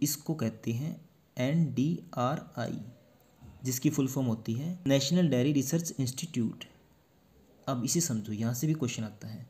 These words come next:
देखो, इसकी स्थापना हुई थी उन्नीस सौ तेईस में। कहाँ पे? बेंगलोर में। लेकिन उन्नीस सौ पचपन में क्या हुआ? इसको स्थानांतरित कर दिया। कहाँ पे? करनाल में।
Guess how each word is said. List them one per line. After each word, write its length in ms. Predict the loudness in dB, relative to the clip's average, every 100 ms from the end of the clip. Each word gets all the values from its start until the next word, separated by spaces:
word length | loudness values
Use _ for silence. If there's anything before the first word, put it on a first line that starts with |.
| -20 -20 -20 -20 -4
देखो, 240 | -2 -2 2
इसकी 300 | 2 4 4
स्थापना 460 | 4 4 2 4 2
हुई 220 | 4 2
थी 180 | 2 -4 -2
उन्नीस 320 | 0 2 0 0
सौ 80 | -4 2
तेईस 340 | 4 4 2 -4
में। 180 | -6 -6
कहाँ 220 | 0 0
पे? 160 | 2 0 -2 -4
बेंगलोर 560 | 0 2 4 4 2 0
में। 220 | -4 -8 -12 _ _ _ _ _ _
लेकिन 540 | 0 6 6 6 0 -2 -8 -14 -20 -20 -20 -2
उन्नीस 200 | 4 4
सौ 80 | 4
पचपन 340 | 2 0 2 2
में 140 | 2
क्या 140 | 2 4
हुआ? 240 | 4 4 0
इसको 220 | 0 0
स्थानांतरित 520 | 4 6 6 4 2
कर 140 | 2 0
दिया। 300 | 0 -2 -2 -6 -14 -4
कहाँ 180 | 0 0
पे? 160 | 0 -4
करनाल 460 | -2 0 0 0 -2
में। 260 | -6 -10